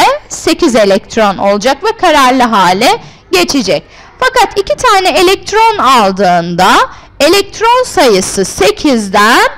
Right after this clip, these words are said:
ona yükselecek. Elektron sayısı, yani eksi yük sayısı elektron eksi eşittir on tane olacak. Proton sayımız da sekizdi. Çekirdeğe müdahale edemiyoruz. Proton sayımız da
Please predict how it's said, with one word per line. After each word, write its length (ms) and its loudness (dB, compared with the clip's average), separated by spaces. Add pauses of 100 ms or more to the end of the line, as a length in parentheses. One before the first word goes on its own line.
(420)
ona 380 2
yükselecek. 1000 -4 (100)
Elektron 540 0
sayısı, 440 -2
yani 300 0 (400)
eksi 360 -2
yük 220 2
sayısı 560 -2
elektron 840 -2
eksi 680 -2 (320)
eşittir 640 -2 (340)
on 80 -4
tane 380 -2
olacak. 480 -6 (380)
Proton 460 2
sayımız 640 0
da 100 4 (240)
sekizdi. 840 0 (140)
Çekirdeğe 540 0
müdahale 540 0
edemiyoruz. 720 -2 (380)
Proton 480 0
sayımız 680 -4
da 360 2